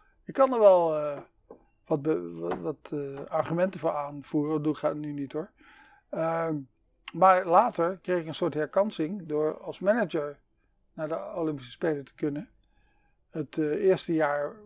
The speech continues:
de eerste keer was Seoul in achtentachtig. Ik had, eh, een aantal atleten die ik managede.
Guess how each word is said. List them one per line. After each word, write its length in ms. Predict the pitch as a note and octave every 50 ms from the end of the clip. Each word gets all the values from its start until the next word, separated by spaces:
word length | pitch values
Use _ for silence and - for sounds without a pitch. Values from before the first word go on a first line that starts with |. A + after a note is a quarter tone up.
| - - F#3+ F3 F#3
de 60 | G#3+
eerste 220 | G3 E3 - - -
keer 200 | - F3 E3 D3
was 320 | D3+ C#3+ - - - -
Seoul 500 | - E3+ D#3+ D#3+ D#3+ E3+ A3 C4 C#4 C#4 _ _ _ _ _ _ _
in 140 | - D#3 F3
achtentachtig. 800 | - D#3 - - D#3+ C3 - - E3+ - - - A#3+ B3+ - - _ _ _ _ _ _ _ _ _ _ _ _ - - - - - - - - - - - _ _ _ _ _ _ _ _
Ik 140 | - F3 -
had, 300 | - F#3 F3+ - - -
eh, 440 | E3 D#3+ D#3 D3+ D3+ D3+ D3+ D3 C3 A#2 A2 _ - D#4
een 180 | D#4 A#3+ G3 F#3+
aantal 300 | G3 F#3+ E3 - F3+ E3+
atleten 800 | D#3 C#3+ D#3 D#3+ D#3+ E3 D#3+ - G3 E3+ E3 F3 F3+ F#3 F#3 E3
die 140 | D#3 E3+ E3
ik 80 | D3+
managede. 640 | D3 D#3+ E3+ F3 F3 D#3+ C3 - D#3 E3 F3+ G#3+ F#3+